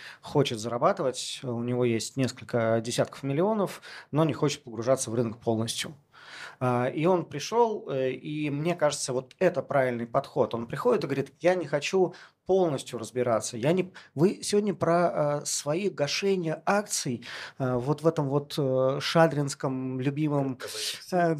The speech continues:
Speaker 1: да, к-, Казани что-то написали. Я не понимаю, что такое казначейские акции, квазиказначейские, гашение. Почему акция растет, если бумаги исчезнут?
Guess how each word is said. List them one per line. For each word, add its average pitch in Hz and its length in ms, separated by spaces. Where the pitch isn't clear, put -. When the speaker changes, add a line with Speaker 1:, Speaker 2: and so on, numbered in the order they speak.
Speaker 1:
да, 143 360
к-, - 160
Казани 175 720
что-то 202 540
написали. 165 640
Я 180 220
не 208 140
понимаю, 196 500
что 165 160
такое 175 220
казначейские 196 800
акции, 143 400
квазиказначейские, 151 1200
гашение. 214 800
Почему 254 460
акция 226 380
растет, 214 540
если 196 240
бумаги 202 520
исчезнут? 180 580